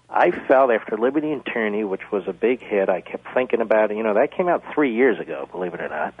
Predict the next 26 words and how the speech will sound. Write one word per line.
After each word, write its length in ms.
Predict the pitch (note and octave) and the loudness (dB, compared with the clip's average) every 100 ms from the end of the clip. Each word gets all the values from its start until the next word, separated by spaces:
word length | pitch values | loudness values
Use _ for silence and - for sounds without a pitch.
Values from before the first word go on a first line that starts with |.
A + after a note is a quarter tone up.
| - | -10
I 80 | G#2+ | -4
kept 300 | - B2 - | 0 -2 0
thinking 240 | C#3+ C3 | -2 0
to 60 | B2 | 2
myself, 580 | A#2 G#2+ - G#2+ G2 F#2+ - - - - - - - _ _ _ - | 2 2 2 2 4 2 -6 -20 -20 -20 -18 -20 -20 _ _ _ -2
okay, 440 | - - D3+ - - - - | -2 2 0 0 -8 -16 -2
from 120 | - | 0
my 180 | C3 F3 | 4 2
perspective, 600 | F#3 C#3+ - - B2+ C#3 | 2 -2 0 0 2 2
I've 200 | B2 A2+ | 2 0
explained 440 | G#2+ - B2+ C3+ C#3+ | -2 -6 0 0 -2
conservatism 920 | - B2+ - B2 B2 - A#2 A#2 A#2 | -10 -2 0 2 2 2 2 0 -4
and, 120 | G#2+ | -6
and 320 | B2 B2+ A#2+ | -2 2 4
reintroduced 720 | D3 D3 A#2+ A#2+ G#2+ A2+ - | 4 4 0 0 2 2 2
it, 140 | - - | -2 -2
and 160 | A#2+ A2 | -2 2
non-conservatism 1120 | A#2 C3+ C3+ A#2+ G#2 A#2+ G#2 G2 - G2+ G#2 G#2 | 2 2 -2 -8 0 2 2 2 0 0 -2 -4
in, 240 | A#2 G#2+ - - | -6 -6 -12 -10
you 160 | B2+ C#3+ | -4 2
know, 160 | A2+ | 2
in 60 | G#2+ | 2
a 40 | |
book 220 | A2 A#2 - - | 2 0 -2 -10
form. 300 | - D2+ - - _ - | -8 -8 -12 -20 _ -4
And, 480 | G#2+ A2+ A2 G#2+ | 0 2 2 -2